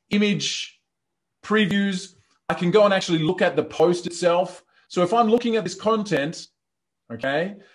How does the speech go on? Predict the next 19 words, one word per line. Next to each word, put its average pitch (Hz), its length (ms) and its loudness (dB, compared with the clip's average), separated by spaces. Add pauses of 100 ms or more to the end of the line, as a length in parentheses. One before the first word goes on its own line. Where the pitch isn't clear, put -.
(140)
and 156 120 0
I 180 60 4
say, 185 400 0 (280)
"That 269 240 0
looks 311 160 -6
interesting. 160 600 -6 (920)
Is 170 120 -2
that 240 160 2
the 190 220 -4
actual 175 300 -6
kind 175 260 -4
of - 60 -6
content 170 400 -4
I 147 40 -2
really 151 240 -2
wanna 147 160 -2
have 151 420 -8
right 160 180 -2
now?" 233 300 -8